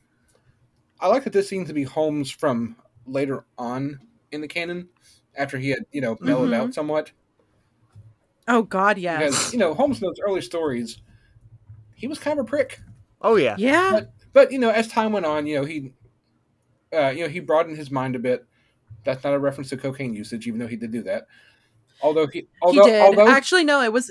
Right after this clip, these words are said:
Speaker 2: it was opium. It was
Speaker 1: I think he,
Speaker 2: opium.
Speaker 1: I thought he did cocaine as well.
Speaker 2: Well,
Speaker 1: I do know that, I do know that he did
Speaker 2: yes,
Speaker 1: kick, he did
Speaker 2: but
Speaker 1: kick his drug habits later on.
Speaker 2: Yeah.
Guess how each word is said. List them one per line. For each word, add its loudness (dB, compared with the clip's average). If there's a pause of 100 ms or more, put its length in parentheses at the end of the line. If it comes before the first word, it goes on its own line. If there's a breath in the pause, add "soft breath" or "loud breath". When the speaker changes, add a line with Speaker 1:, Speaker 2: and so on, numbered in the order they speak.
(160)
Speaker 2:
it 0
was 2
opium. -2
It -4
was -4
Speaker 1:
I 2
think -4
he, -2
Speaker 2:
opium. -8
Speaker 1:
I -14
thought -4
he -4
did -16
cocaine -12
as -12
well. -8 (280)
Speaker 2:
Well, 2
Speaker 1:
I 6
do 6
know 2
that, -14 (140)
I 0
do 0
know 2
that 4
he -4
did -8 (100)
Speaker 2:
yes, -10
Speaker 1:
kick, -4
he -16
did 2
Speaker 2:
but -12
Speaker 1:
kick -4
his -10
drug -4
habits -6
later -6
on. -14 (400)
Speaker 2:
Yeah. 0